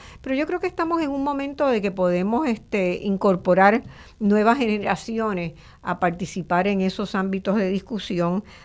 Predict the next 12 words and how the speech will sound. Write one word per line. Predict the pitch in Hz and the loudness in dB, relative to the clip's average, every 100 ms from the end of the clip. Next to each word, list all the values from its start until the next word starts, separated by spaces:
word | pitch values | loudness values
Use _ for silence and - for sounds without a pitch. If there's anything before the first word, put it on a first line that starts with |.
| - | -6
y | 226 226 | 4 6
entender | 220 214 226 214 208 247 311 311 | 6 6 4 4 6 6 6 4
por | - - 226 196 - | 2 6 6 4 0
qué | 285 302 | 4 4
lo | 277 | 4
internacional | 208 196 175 170 - 165 160 190 | 0 -2 -2 -4 -4 -4 -2 -2
es | 202 | -2
importante. | 185 185 165 - 104 - 147 147 - - - - - | -2 0 -2 -2 -8 -8 -10 -10 -12 -20 -20 -20 -16
Y | - 247 | -2 2
ahí | 254 311 | 2 2
yo | 349 | -4
quiero | 339 320 320 - | -2 0 2 0